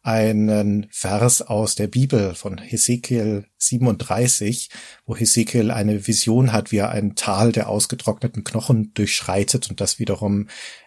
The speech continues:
ist eine Metapher für die Hoffnung auf die Wiedererweckung,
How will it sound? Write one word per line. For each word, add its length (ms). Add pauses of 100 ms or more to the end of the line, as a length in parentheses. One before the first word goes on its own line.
ist 120
eine 200
Metapher 720
für 300
die 120
Hoffnung 460
auf 280
die 220
Wiedererweckung, 1080